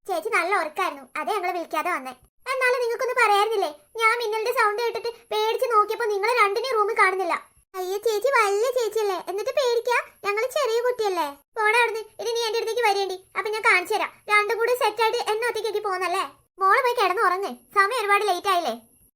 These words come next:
ഞാൻ ഒറ്റയ്ക്ക് കിടക്കൂല, ഞാനും കൂടെ ഇവിടെ കിടക്കാൻ പോവാ. ഏ, ഇവിടെ എവിടെ കിടക്കാന്ന്? ഞാൻ തന്നെ ഇവിടെ ദേ ഇപ്പൊ വീഴുന്നുള്ള അവസ്ഥയിലാ കിടക്കുന്നേ. ഇനി നീയും കൂടെ കിടന്നാൽ എങ്ങനെയാ? ചേച്ചി കൂടെ ഇവിടെ കിടന്നോട്ടെ, ചേച്ചി പാവമുണ്ട്. ആഹാ, കൊള്ളാലോ, ആകെ ഒരു ബെഡും ഉണ്ട്. മോളെ, പ്രിയ മോളെ, മോളൊരു കാര്യം ചെയ്യ്,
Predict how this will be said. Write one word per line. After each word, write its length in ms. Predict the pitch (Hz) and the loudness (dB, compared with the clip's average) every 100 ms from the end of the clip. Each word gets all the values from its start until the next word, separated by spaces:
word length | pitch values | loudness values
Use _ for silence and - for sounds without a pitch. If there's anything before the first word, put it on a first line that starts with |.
| - | -2
ഞാൻ 160 | 403 466 659 | 2 2 0
ഒറ്റയ്ക്ക് 180 | 554 | 0
കിടക്കൂല, 260 | 539 480 403 - 370 | 0 2 0 -2 -2
ഞാനും 180 | 403 415 | 0 0
കൂടെ 120 | 453 | 0
ഇവിടെ 120 | 508 494 | 2 2
കിടക്കാൻ 200 | 403 359 | 2 0
പോവാ. 140 | 349 277 - - 480 | -2 -4 -8 -2 2
ഏ, 40 | 539 - 453 | 2 0 2
ഇവിടെ 180 | 440 480 494 | 4 6 6
എവിടെ 160 | 466 539 | 4 2
കിടക്കാന്ന്? 340 | 508 508 523 539 _ 392 | 4 2 0 -6 _ 4
ഞാൻ 120 | 403 427 | 4 4
തന്നെ 120 | 523 | 2
ഇവിടെ 160 | 508 523 466 - 339 | 2 0 -2 -8 0
ദേ 80 | 427 427 | 2 2
ഇപ്പൊ 160 | 539 466 | 2 2
വീഴുന്നുള്ള 340 | 440 508 508 440 | 2 2 4 4
അവസ്ഥയിലാ 280 | 415 440 466 | 2 0 2
കിടക്കുന്നേ. 300 | 359 359 349 - | 0 -2 -6 -4
ഇനി 100 | 440 427 | -4 -2
നീയും 180 | 466 494 | 0 0
കൂടെ 120 | 539 | 2
കിടന്നാൽ 260 | 508 480 480 | 2 2 2
എങ്ങനെയാ? 240 | 453 466 466 - _ _ _ _ | 2 -2 -4 -8 _ _ _ _
ചേച്ചി 220 | 403 392 415 | -2 -2 -2
കൂടെ 140 | 415 453 | -2 -2
ഇവിടെ 140 | 415 415 | -2 0
കിടന്നോട്ടെ, 460 | 415 359 349 370 359 - - | 0 0 -4 -6 -8 -10 -8
ചേച്ചി 220 | 381 403 415 | -6 -2 2
പാവമുണ്ട്. 640 | 349 359 392 494 381 320 302 _ _ 466 | 2 4 2 2 -2 -4 -10 _ _ 0
ആഹാ, 160 | 466 440 392 | 2 4 6
കൊള്ളാലോ, 400 | 359 440 381 349 277 | 6 6 4 4 4
ആകെ 160 | 330 415 | 4 4
ഒരു 80 | 381 294 | 2 0
ബെഡും 260 | 269 453 339 | 2 2 2
ഉണ്ട്. 140 | 294 - _ _ - - - | 0 -4 _ _ -20 -14 -2
മോളെ, 160 | 320 339 - | -2 -2 -4
പ്രിയ 140 | 370 349 | 0 2
മോളെ, 140 | 339 294 - | 0 -2 0
മോളൊരു 240 | 440 403 349 | 2 4 2
കാര്യം 180 | 269 294 | 0 0
ചെയ്യ്, 120 | 247 | -4